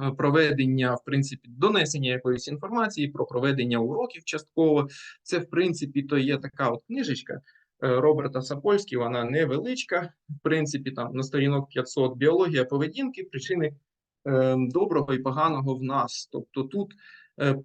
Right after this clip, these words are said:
переплітаються якраз аспекти психології і нейробіології в тому, як люди,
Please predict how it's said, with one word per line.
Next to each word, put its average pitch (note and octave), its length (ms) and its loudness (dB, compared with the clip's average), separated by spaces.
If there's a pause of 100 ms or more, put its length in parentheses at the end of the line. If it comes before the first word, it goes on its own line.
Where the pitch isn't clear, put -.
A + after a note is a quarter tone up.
(140)
переплітаються D3+ 880 4
якраз B2 680 -4 (200)
аспекти C#3 800 0
психології F3 1000 2
і F#3 200 2
нейробіології C3+ 1000 0
в - 80 -14
тому, A3 340 2
як D3+ 320 0 (100)
люди, C3 500 -2